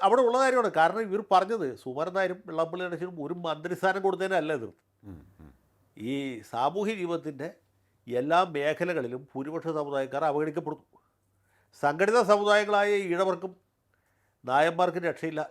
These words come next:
Speaker 1: എന്ന അവസ്ഥ വന്നാൽ പിന്നെ അസംഘടിതരായ ചെറു ന്യൂനപക്ഷങ്ങളുണ്ട്, വിശ്വകർമ്മ സമുദായം അല്ലെങ്കിൽ ധീവര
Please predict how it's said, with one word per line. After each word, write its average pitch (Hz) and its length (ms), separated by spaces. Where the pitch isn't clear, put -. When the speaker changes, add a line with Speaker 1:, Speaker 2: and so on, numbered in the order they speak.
Speaker 1:
എന്ന 147 180
അവസ്ഥ 143 240
വന്നാൽ 143 200
പിന്നെ 143 220
അസംഘടിതരായ 156 640
ചെറു 147 240
ന്യൂനപക്ഷങ്ങളുണ്ട്, 151 640
വിശ്വകർമ്മ 147 460
സമുദായം 101 320
അല്ലെങ്കിൽ 143 340
ധീവര 156 220